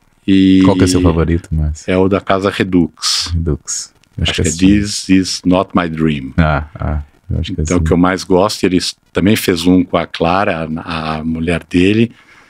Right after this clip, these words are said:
Speaker 1: que é incrível, é, talvez como qualidade técnica é o melhor de todos, é, é talvez o mais sofisticado,
Speaker 2: Uhum.
Speaker 1: Só que o único que é triste. <laughs> Porque todos têm humor, e esse
Speaker 2: Sim.
Speaker 1: aqui, ele é,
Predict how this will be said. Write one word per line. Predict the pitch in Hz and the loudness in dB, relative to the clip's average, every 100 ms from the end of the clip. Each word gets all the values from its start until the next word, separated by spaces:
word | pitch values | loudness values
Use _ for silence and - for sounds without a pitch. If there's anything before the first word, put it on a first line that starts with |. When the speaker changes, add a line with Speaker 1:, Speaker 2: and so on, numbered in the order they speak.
| _ _ _ _ _ | _ _ _ _ _
Speaker 1:
que | - | -2
é | 92 | 0
incrível, | 98 - 98 110 123 113 - | 0 2 2 2 0 -2 -2
é, | 90 - _ | -4 -4 _
talvez | 92 85 95 - | -2 2 0 -2
como | - 95 90 | -2 2 2
qualidade | - 90 80 90 95 90 | 2 -2 0 0 2 0
técnica | - 95 92 - 87 90 | 0 -4 -2 -2 -4 0
é | |
o | |
melhor | 87 92 92 92 | 2 4 2 0
de | 87 | -4
todos, | - 98 113 - - _ _ - - | -2 2 2 -2 -12 _ _ -20 -16
é, | - - | -12 -8
é | 87 | -4
talvez | 90 92 87 | 0 0 4
o | |
mais | 87 98 113 | 2 2 -2
sofisticado, | - 92 - 90 - 92 98 113 127 135 - - | -4 -4 -4 -6 -4 -2 0 0 -2 -2 -4 2
Speaker 2:
Uhum. | 98 95 92 95 _ _ _ _ _ | 4 4 0 -4 _ _ _ _ _
Speaker 1:
Só | - - 98 | -4 -2 0
que | - | 2
o | 107 | 4
único | 123 120 120 | 4 0 -4
que | - | -4
é | |
triste. | - - 90 82 - - - _ - - | -2 0 0 0 -6 -10 -14 _ -20 -4
<laughs> | - - - - - 190 127 | -2 -2 -4 -4 0 2 2
Porque | 170 - - | 0 0 -2
todos | - 143 147 135 | 2 2 2 -2
têm | - 120 | -2 -2
humor, | 98 95 101 117 - - 294 226 110 | -2 -2 -2 -4 -6 0 0 0 0
e | 110 | 0
esse | 104 120 | 0 0
Speaker 2:
Sim. | 110 | -2
Speaker 1:
aqui, | 101 110 107 | 0 0 0
ele | 107 101 101 | 0 -2 -2
é, | 98 98 95 92 85 80 | -2 -4 -4 -6 -8 -4